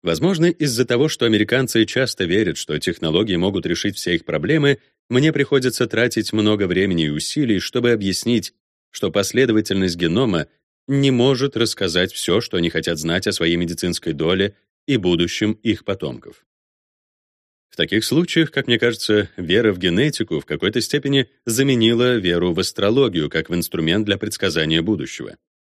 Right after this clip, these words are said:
Очевидно, надо придерживаться более сбалансированного взгляда, признающего важность генетики для индивидуального подхода здравоохранения к пациентам и в то же время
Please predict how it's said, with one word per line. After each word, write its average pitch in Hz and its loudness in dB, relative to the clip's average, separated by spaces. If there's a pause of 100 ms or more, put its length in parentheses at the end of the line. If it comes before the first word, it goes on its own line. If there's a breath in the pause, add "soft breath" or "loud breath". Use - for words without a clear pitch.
(580)
Очевидно, 143 0
надо 95 0
придерживаться 139 0
более 131 4
сбалансированного 117 2
взгляда, 90 -2 (340 soft breath)
признающего 104 2
важность 95 0
генетики 90 -2
для 78 -2
индивидуального 85 0
подхода 85 -2
здравоохранения 82 -2
к - -14
пациентам 87 -2 (440)
и 147 0
в - -8
то 156 2
же 147 0
время 123 2